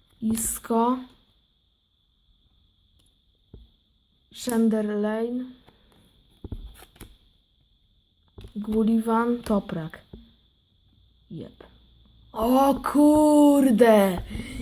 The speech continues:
Jest! Ja znowu ochłonąłem, ale zajebiście się błyszczy. O kurde.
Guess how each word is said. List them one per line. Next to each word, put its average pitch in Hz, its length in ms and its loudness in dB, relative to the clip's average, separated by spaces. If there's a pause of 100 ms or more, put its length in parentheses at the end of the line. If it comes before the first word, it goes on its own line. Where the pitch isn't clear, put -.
Jest! 480 1700 10 (2000)
Ja 226 520 4
znowu 226 400 4
ochłonąłem, 226 840 4 (100)
ale 233 360 2
zajebiście 208 600 0
się 196 160 -6
błyszczy. 175 540 -8 (880)
O 240 300 0
kurde. 226 680 2